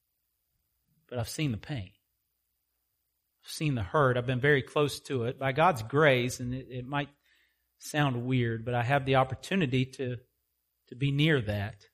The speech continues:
It educates the soul. Naomi left Bethlehem with a famine in her belly. Now she's got a full stomach.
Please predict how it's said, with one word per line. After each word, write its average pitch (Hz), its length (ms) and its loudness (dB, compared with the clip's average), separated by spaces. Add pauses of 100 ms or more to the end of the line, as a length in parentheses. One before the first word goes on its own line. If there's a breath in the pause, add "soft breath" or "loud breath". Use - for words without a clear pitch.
(1300)
It 104 120 -2
educates 156 460 4
the 123 100 -10
soul. 117 600 -4 (2500)
Naomi 170 300 8
left 151 280 10
Bethlehem 135 520 8
with 127 120 -4
a 110 40 -8
famine 147 400 0
in 120 120 -4
her 104 80 -8
belly. 104 500 -4 (2000)
Now 156 120 2
she's 165 180 -4
got 151 140 4
a - 100 -4
full 135 160 -6
stomach. 104 400 -10